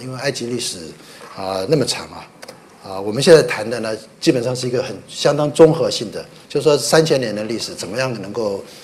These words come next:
呃，把它挑出来一些，一些重点来谈呢？所以大家可以看的就是，呃，从这个西元前三千一百年以下哈，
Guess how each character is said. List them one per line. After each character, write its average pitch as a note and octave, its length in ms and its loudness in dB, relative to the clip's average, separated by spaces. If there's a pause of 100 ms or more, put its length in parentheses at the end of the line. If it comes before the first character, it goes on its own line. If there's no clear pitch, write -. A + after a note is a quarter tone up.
(160)
呃， F2+ 260 -10 (160)
把 - 120 -10
它 A#2 120 -6 (320)
挑 - 160 -4
出 - 160 -6
来 G2 120 -2
一 F#2+ 40 -6
些， G2 300 -4 (300)
一 A#2 40 -14
些 B2+ 140 -6
重 C3 180 6
点 D2+ 140 -8
来 - 160 -14
谈 - 220 -12
呢？ - 80 -18 (640)
所 C#3 100 2
以 B2 100 -2
大 C#3 280 6
家 C#3 80 0
可 - 100 -6
以 A#2+ 40 -4
看 A#2+ 180 -2
的 G#2 80 -8
就 G2 160 -10
是， - 160 -14 (560)
呃， G#2+ 140 -10
从 B2 260 -2
这 D#3 120 2
个 A2 460 0 (200)
西 - 180 0
元 D3 140 8
前 C3+ 120 0
三 C#3 220 -2
千 C#3 160 0
一 C3+ 60 0
百 - 140 -6
年 E2+ 140 -16 (560)
以 G#2 80 -12
下 - 240 4
哈， - 300 -8